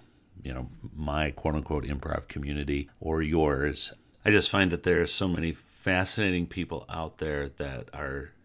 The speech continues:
so worth hearing from that it's worth taking the chance and listening to,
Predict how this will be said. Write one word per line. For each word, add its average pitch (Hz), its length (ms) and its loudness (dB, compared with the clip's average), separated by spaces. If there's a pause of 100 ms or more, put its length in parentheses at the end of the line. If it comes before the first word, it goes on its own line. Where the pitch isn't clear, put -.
so - 560 2
worth 92 300 4
hearing 78 380 0
from 71 520 -6
that 69 220 -6
it's 67 360 -8
worth 78 600 -4 (220)
taking 87 260 0
the 101 80 2
chance 82 400 -2
and 73 240 -6
listening 73 440 -4
to, 76 520 -4